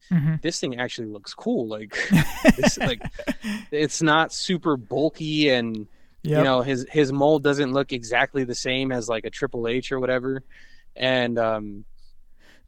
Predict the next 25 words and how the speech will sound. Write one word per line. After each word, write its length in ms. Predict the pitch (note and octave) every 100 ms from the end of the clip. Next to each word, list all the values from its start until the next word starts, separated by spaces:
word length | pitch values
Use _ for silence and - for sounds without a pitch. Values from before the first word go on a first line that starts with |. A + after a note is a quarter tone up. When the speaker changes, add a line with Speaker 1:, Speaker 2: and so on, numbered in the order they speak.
| _ -
Speaker 2:
I 100 | B2+
found 280 | - C#3+ C3+
his, 240 | C#3+ C#3+
and 80 | B2+
I 60 | A#2+
was 100 | A2+
like, 80 |
"Okay, 400 | A2+ A2 A#2 A2 G#2 - - _ _ _ _ _ -
I, 120 | A2+ A#2
I 60 |
don't 320 | A2 C3 D3
know 180 | C#3+ D3+
that 100 | C#3+
I 80 | B2
wanna 220 | A#2+ B2+
start 260 | B2 B2+ G#2+
buying 340 | A#2 C3 D#3
these 200 | E3+ F3+
because 260 | C3+ A#2+ A#2
it 60 | G#2
looks 260 | A#2 C3+
like 120 | C3
a 60 | A#2+
new 160 | A2+ A2+
set. 340 | - A#2 G#2+